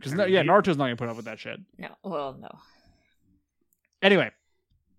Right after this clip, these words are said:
Speaker 1: Uh, Gang Dad murders, uh, one of the other gang members who's driving the
Speaker 2: Sure.
Speaker 1: car.
Speaker 3: Mm-hmm.
Speaker 1: Fucking sure, man. Uh,
Speaker 2: It, his, his plan just descends into complete fucking incoherence in this episode in a way,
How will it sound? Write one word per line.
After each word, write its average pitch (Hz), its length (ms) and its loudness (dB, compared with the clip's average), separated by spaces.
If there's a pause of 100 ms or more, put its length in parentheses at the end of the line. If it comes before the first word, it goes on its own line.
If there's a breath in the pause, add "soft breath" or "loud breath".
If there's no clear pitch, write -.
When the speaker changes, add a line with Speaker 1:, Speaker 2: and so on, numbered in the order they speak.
(1000 soft breath)
Speaker 1:
Uh, 170 1200 8 (220)
Gang 214 180 4
Dad 208 400 4
murders, 170 640 0
uh, 190 260 6
one 196 200 6
of 196 120 2
the 220 100 6
other 220 160 4
gang 185 220 0
members 165 260 0
who's 156 140 2
driving 170 260 6
the 151 60 2
Speaker 2:
Sure. - 60 -4
Speaker 1:
car. 147 400 4
Speaker 3:
Mm-hmm. 175 380 -12
Speaker 1:
Fucking 240 260 4
sure, 214 260 4
man. 160 280 0 (1000 soft breath)
Uh, 123 680 0 (140)
Speaker 2:
It, 202 400 -4
his, 202 600 -6 (140)
his 202 240 -6
plan 190 480 0
just 226 180 -8
descends 123 500 -6
into 123 180 -6
complete 113 460 -12
fucking 113 320 -10
incoherence 101 720 -14
in 104 100 -14
this 101 200 -16
episode 107 440 -10
in 113 180 -10
a 107 80 -10
way, 107 240 -12